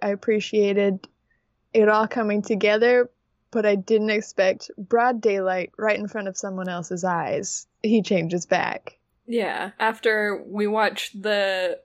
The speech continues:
Speaker 2: ending scene from the previous episode as the opening scene of this episode, which is him sobbing about being unable to change back. I guess that's why it was jarring, 'cause I thought it would be so much more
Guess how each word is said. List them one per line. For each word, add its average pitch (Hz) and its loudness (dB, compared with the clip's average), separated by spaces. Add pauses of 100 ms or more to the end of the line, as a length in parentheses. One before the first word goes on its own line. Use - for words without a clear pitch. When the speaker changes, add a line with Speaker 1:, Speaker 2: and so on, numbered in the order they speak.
(220)
Speaker 2:
ending 226 2
scene 180 -4
from 185 -6
the 180 -4
previous 202 -2
episode 185 -8
as 202 -8
the 208 -2
opening 214 -2
scene 175 -8
of 165 -8
this 190 -4
episode, 175 -6
which 220 -4
is 190 -2
him 202 -2 (500)
sobbing 190 0
about 190 2 (120)
being 202 0
unable 262 2
to 330 -6
change 339 -6
back. 330 -2
I 240 0
guess 254 0
that's 220 0
why 262 4
it 214 2
was 226 2
jarring, 208 0
'cause 240 -2
I 202 0
thought 240 0
it 254 0
would 247 -2
be 233 -6
so 226 -4
much 208 -4
more 190 -6